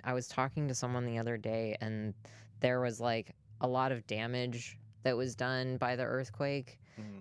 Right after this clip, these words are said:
Speaker 1: And so there's this, like, disaster relief team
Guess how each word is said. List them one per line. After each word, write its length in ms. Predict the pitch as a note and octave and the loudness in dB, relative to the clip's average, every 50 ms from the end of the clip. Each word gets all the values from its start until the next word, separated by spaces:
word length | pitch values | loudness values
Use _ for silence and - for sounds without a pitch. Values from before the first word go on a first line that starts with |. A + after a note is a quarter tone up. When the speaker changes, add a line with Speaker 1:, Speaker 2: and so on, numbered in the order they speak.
| - - | -4 -2
Speaker 1:
And 140 | B2+ B2 | -2 0
so 220 | - - C#3 C3 B2+ | 2 2 2 2 2
there's 340 | C3 C#3 C3+ C3+ C3 B2 - | 2 2 2 2 0 -2 0
this, 300 | - C#3 B2+ B2 - - | 0 0 0 -2 -2 0
like, 400 | C3 B2+ A#2+ A#2 A2+ - - - - - - - - - - | 0 2 2 2 0 -4 -10 -20 -20 -20 -20 -20 -20 -10 -2
disaster 760 | - C3 A#2+ A2 C3 C3 C3 C3 C3 - - - C#3+ C3 A#2+ | -2 0 0 2 2 2 0 0 -2 -4 -2 0 0 0 0
relief 640 | A#2 A#2+ A2 A2+ B2+ C3 C3+ A#2+ - - - - - - - - - - - - - - - - - - - - - - - _ _ - | 0 0 0 0 0 0 0 -2 -4 -8 -20 -20 -20 -20 -20 -20 -18 -18 -18 -18 -18 -20 -20 -20 -18 -20 -20 -20 -20 -20 -20 _ _ -8
team 560 | - - A#2+ A#2 A2+ A2 G#2 G2 G2 F#2+ | -2 0 0 2 2 0 0 -2 -2 -2